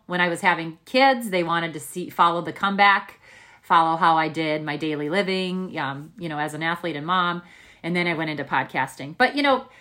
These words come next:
I have, I have camps. I've done a lot of public speaking. I think what it comes down to is I have a hard time saying no. So when someone has an <laughs> idea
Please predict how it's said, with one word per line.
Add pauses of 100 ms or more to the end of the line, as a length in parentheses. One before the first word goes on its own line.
I
have, (300)
I
have
camps.
I've
done
a
lot
of
public
speaking. (480)
I
think
what
it
comes
down
to
is
I
have
a
hard
time
saying
no.
So
when
someone
has
an
<laughs>
idea